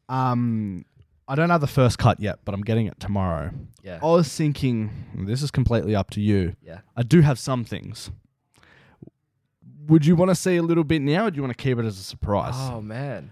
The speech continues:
Speaker 2: <laughs> Let's hear it. Oh, man.
Speaker 1: And if so, do you wanna see your performance, or do you wanna see some of the other stuff?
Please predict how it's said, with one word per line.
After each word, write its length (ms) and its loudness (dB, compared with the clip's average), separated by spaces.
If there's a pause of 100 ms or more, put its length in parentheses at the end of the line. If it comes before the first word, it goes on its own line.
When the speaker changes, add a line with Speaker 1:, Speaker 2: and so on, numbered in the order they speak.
(120)
Speaker 2:
<laughs> 640 -16
Let's 240 -10
hear 180 -2
it. 180 -4
Oh, 360 0
man. 640 -4 (120)
Speaker 1:
And 240 0
if 160 2
so, 360 2
do 260 -8
you 60 0
wanna 160 -2
see 140 -6
your 240 -2
performance, 540 -2
or 100 -6
do 100 -10
you 80 -6
wanna 120 -8
see 440 -10 (260)
some 220 -12
of 40 -10
the 80 -8
other 160 -10
stuff? 460 -18